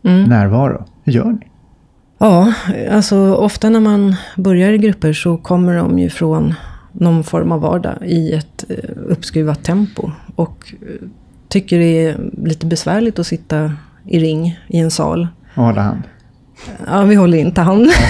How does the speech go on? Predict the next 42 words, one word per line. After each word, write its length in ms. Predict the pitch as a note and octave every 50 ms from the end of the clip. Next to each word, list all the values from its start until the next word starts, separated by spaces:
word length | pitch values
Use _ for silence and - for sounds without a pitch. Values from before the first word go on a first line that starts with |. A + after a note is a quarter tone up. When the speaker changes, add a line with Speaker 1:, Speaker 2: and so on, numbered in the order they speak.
| A3 - - F#3 - - A#3 C4+ -
Speaker 1:
<laughs> 640 | C4 B3+ B3 - - - - - - - - - -
Men 240 | - A3 A3+ A#3
att 60 | A#3+ A3
bara 200 | G#3 G3 G3 F#3+
sitta 280 | - G#3+ G3+ - A#3+
där 160 | G3+ E3 D#3
och 120 | D#3+ E3 D#3+
fokusera 720 | - E3 - - F3 - B3 A#3 A3+ G3 - - - - - - -
på 240 | - E3+ E3 D#3+
här 200 | D3+ E3 E3 D#3+ E3
och 100 | E3+ F3
nu 300 | G#3 A3+ G#3 F3 D#3+ D#3+
och 220 | - E3+ - -
vara 180 | E3+ E3 D#3+ D#3+
närvarande. 580 | D#3+ E3 D#3+ E3+ G3 G#3+ A3 G3+ F3+ E3+ D#3+
För 120 | - - F#3
när 120 | F#3+ F#3+
vi 80 | F#3+ F#3
sitter 260 | - A#3+ A#3+ - F#3
i 40 | F#3+
ring, 200 | G#3 A3 G3 F3+
då, 120 | F#3 F#3 - -
då 260 | G3 G3+ G3+ G3+ F#3+
kan 200 | F#3+ - G3+ G3
man 280 | F#3 F3+ E3+ E3 E3 E3
så 100 | - E3+
att 60 | -
säga 120 | - E3
inte 160 | E3 D#3+ -
smita 340 | - - F3 D#3+ - - G3+
från 160 | - - F#3+
det 160 | - - - -
så 100 | - -
lätt. 280 | - - - - - - _ _ _ - - - - - - - - - - - - _
Och 160 | - - F3+ E3+
då 400 | F#3 F#3+ G3 G3 G3 G3 F#3+ F#3 F#3+ - _ _ _ - - - - - _ _ _
märks 360 | - F3+ G#3+ A3+ A3 G#3 -
det 80 | - F3+
skillnad 380 | - - F3 D#3+ E3 E3 D#3+ D#3+
efter 220 | D3+ - - E3
några 100 | D#3+ D#3+
dagar. 520 | D#3+ F3 E3 E3+ F3+ G3+ - - - D#3+